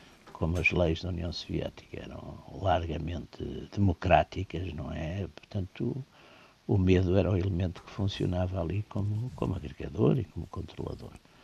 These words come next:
A partir do momento em que esse medo começou a desaparecer, enfim, a, a letra da lei começou, digamos, a poder aplicar-se, ou a haver a ideia que se podia aplicar,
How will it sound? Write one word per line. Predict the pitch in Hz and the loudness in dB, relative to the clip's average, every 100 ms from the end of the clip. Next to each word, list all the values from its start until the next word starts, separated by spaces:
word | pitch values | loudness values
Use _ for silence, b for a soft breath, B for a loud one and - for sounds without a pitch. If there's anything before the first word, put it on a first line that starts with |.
| b b b b | b b b b
A | - | -2
partir | 247 - 185 | 4 6 8
do | 131 | 8
momento | 110 101 104 - 92 | 8 8 4 -4 -4
em | |
que | 90 - | -2 0
esse | - - | 0 2
medo | 95 78 - | 2 2 0
começou | - 104 110 | -6 -4 -2
a | 85 | 0
desaparecer, | 85 82 - 80 - 87 - - | 0 -2 -2 -6 -2 -2 0 -2
enfim, | 104 143 - - - - - | -4 -6 -8 -14 -16 -16 -10
a, | 90 | -6
a | |
letra | 87 85 85 85 | -2 -4 -2 -2
da | 85 85 | 0 2
lei | 90 95 95 - b b b b b b _ | 2 2 2 -2 b b b b b b _
começou, | - 90 - 87 82 87 85 90 80 | -6 -6 0 2 4 2 -2 -6 -6
digamos, | 90 85 90 82 - | -6 -4 -4 -6 -6
a | 85 | -8
poder | - 92 95 87 | -4 2 4 2
aplicar-se, | - 85 82 - 92 - | 0 -4 4 8 8 6
ou | 92 90 | 0 2
a | |
haver | 90 95 | 2 2
a | 95 | 2
ideia | 101 90 | 2 0
que | 85 - | -2 -12
se | - | -16
podia | - 87 87 | -2 0 0
aplicar, | - 85 85 87 80 | 0 -6 0 2 2